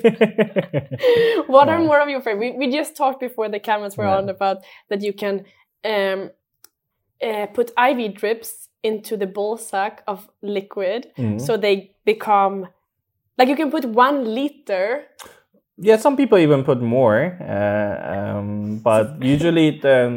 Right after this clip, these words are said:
Speaker 2: like, five hundred milliliter, um, uh, almost anyone can take it. Uh,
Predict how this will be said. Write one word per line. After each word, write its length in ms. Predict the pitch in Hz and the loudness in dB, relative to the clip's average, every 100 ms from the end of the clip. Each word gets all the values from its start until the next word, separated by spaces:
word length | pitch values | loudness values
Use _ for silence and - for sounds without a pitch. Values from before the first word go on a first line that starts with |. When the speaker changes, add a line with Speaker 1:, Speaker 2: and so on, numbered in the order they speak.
| 110 | -4
Speaker 2:
like, 280 | 110 110 135 | -6 -6 -12
five 260 | - 139 135 | 4 4 6
hundred 340 | 135 135 120 | 2 0 0
milliliter, 1000 | 117 110 110 110 117 117 127 127 127 98 113 | -2 -2 0 0 -2 -2 -2 0 0 0 0
um, 360 | 113 113 113 - _ _ _ - | -2 -4 -10 -14 _ _ _ 0
uh, 160 | 104 | 4
almost 380 | 107 120 131 131 | 4 4 2 2
anyone 640 | 117 120 120 120 120 117 | 0 2 2 2 0 -6
can 540 | 117 123 120 120 120 123 _ _ _ _ _ | -4 -4 -2 -8 -10 -14 _ _ _ _ _
take 240 | - 120 156 | 0 0 0
it. 300 | 190 - _ _ _ | -6 -10 _ _ _
Uh, 540 | 113 101 101 101 98 | -6 -4 -2 -4 -6